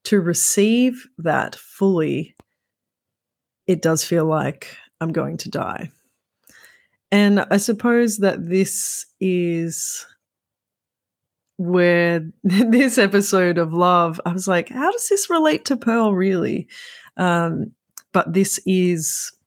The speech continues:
Pearl in action, uh, because Pearl is in service to transfiguration. <laughs> And what is more transformative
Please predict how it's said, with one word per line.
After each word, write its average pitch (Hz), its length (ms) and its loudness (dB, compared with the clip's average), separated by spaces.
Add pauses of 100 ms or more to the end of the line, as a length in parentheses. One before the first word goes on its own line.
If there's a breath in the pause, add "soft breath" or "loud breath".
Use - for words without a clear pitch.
Pearl 180 400 2
in 175 180 -4
action, - 600 -6 (440)
uh, 156 100 -6
because 160 320 -6
Pearl 202 560 2
is 175 580 -2 (680 soft breath)
in 190 160 2
service 175 640 0
to 170 580 0 (120)
transfiguration. 175 1160 -2 (580)
<laughs> 165 220 -4
And 190 360 2
what 180 320 0
is 196 160 0
more 202 520 4 (720 loud breath)
transformative 190 1160 2